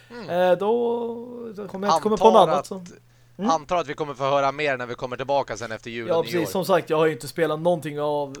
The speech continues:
Speaker 2: main storyn direkt, men jag är ändå intresserad av att se vad som händer eftersom det har ballat ur lite. <laughs> Eh, nej, det ska bli riktigt intressant att se.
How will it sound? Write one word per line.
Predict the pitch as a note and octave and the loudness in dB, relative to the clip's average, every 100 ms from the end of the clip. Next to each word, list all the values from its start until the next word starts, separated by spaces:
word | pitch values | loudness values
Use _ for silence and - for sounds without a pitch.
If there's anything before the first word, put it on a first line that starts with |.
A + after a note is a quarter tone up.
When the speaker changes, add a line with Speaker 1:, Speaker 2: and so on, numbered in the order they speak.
| - F3 | -10 -4
Speaker 2:
main | E3 F3 D#3 | 4 4 2
storyn | - - G3 E3 D3 | -2 4 4 4 0
direkt, | D3 D3 - | 0 -2 -2
men | D#3+ | -2
jag | |
är | D#3+ | -2
ändå | E3 | -2
intresserad | F3 - E3 D3+ | -4 -4 -2 -2
av | D3 | -4
att | C3 | -6
se | D3+ | -6
vad | C3+ D#3+ D3+ | -4 0 0
som | D3+ D3+ | -2 -4
händer | F#3 F3 C#3 C3+ | -4 -4 -4 -6
eftersom | C3 C3+ B2+ A#2+ A#2 _ - D3 _ | -6 -10 -14 -16 -20 _ -20 -20 _
det | C#3 | -4
har | D3+ D3 E3+ A#2+ | -2 2 2 2
ballat | A2+ A#2 A2 A#2 | 0 -4 -4 -6
ur | A#2 | -10
lite. | A2 A2 - - | -10 -10 -6 -4
<laughs> | F#3 F3 - - - - _ - _ - | -4 -6 -10 -20 -20 -20 _ -20 _ -6
Eh, | E3+ E3+ E3 D#3 D#3 - - | 0 2 2 0 -4 -10 -2
nej, | F3+ | 2
det | F#3+ | 2
ska | - | 0
bli | G#3+ F#3 | 0 0
riktigt | E3+ - E3+ D3+ | 0 -4 -6 -6
intressant | B2+ C3 A#2 | -8 -8 -8
att | |
se. | - A2+ | -8 -10